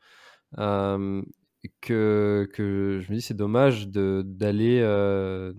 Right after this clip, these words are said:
d'aller refaire quelque chose que t'as déjà vu, euh,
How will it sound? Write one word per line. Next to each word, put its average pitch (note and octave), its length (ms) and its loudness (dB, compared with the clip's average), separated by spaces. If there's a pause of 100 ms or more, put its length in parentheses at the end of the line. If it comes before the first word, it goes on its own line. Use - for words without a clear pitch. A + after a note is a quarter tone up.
(100)
d'aller G2 360 -2
refaire D3 640 6
quelque - 200 -12
chose - 160 -12
que - 80 -20
t'as G#2 120 -4
déjà A#2+ 420 2
vu, A#2+ 320 -8 (680)
euh, F#2 760 -10